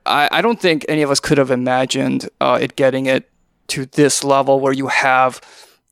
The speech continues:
perhaps, like, a once in a century type of catastrophe, and, and you see this, this kind of th-, just theft happening. Uh, we thought it'd be more, you know, on the reasonable side where they, you know, they, they sell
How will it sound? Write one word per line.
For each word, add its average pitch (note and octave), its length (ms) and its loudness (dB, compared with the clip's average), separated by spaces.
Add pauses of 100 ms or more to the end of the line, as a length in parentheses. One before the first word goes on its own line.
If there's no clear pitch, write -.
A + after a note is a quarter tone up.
(140)
perhaps, C#3 460 0
like, C3+ 240 0
a C#3 100 0
once C3 360 0
in C3+ 80 2
a B2+ 40 0
century B2+ 460 -2
type - 260 -2
of C3 120 -4
catastrophe, C3+ 840 -4 (340)
and, B2+ 240 -2
and C3 160 0
you C3+ 140 -2
see C3 240 0
this, B2+ 260 -2 (200)
this C3 160 0
kind C3 240 0
of C3 80 -4
th-, - 180 -12 (200)
just - 300 -6
theft - 520 -4 (340)
happening. C#3+ 540 -4 (320)
Uh, - 80 0
we F#3+ 100 4
thought B3+ 140 4
it'd F#3 140 2
be D#3 100 2
more, D3 380 2 (180)
you C#3+ 200 2
know, - 120 -2
on C#3 100 -2
the D3+ 140 -2
reasonable D3 440 2
side - 300 -2
where B2+ 160 -2
they, B2+ 140 -6
you B2+ 40 -4
know, C#3+ 120 -6
they, C3+ 160 -4
they C3+ 140 0
sell C3 380 2